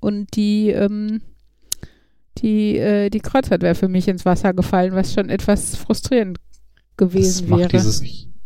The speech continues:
Speaker 2: ich möchte an dem Ort, an dem ich geboren wurde, meinen Geburtstag feiern, so ein bisschen problematisch, wenn er mitten im Ozean ist.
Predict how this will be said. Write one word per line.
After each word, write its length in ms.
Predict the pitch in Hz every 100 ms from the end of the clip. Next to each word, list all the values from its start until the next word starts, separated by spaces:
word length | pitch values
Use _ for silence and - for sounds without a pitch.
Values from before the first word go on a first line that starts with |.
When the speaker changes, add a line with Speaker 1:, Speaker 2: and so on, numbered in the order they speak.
| -
Speaker 2:
ich 160 | -
möchte 320 | 117 - -
an 80 | 107
dem 220 | 110 107
Ort, 340 | 113 104 127 -
an 220 | 120 113
dem 260 | 117 113 117
ich 300 | 123 - -
geboren 560 | 107 101 104 143 135
wurde, 220 | 127 127 120
meinen 180 | 113
Geburtstag 520 | 113 104 107 - 131 117
feiern, 360 | 131 123 120
so 80 | 120
ein 60 | 104
bisschen 280 | 123 - 120
problematisch, 720 | - 117 113 101 107 120 -
wenn 80 | 110
er 80 | 104
mitten 220 | 113 110
im 140 | 107
Ozean 420 | 113 120 - 95 101
ist. 300 | 104 -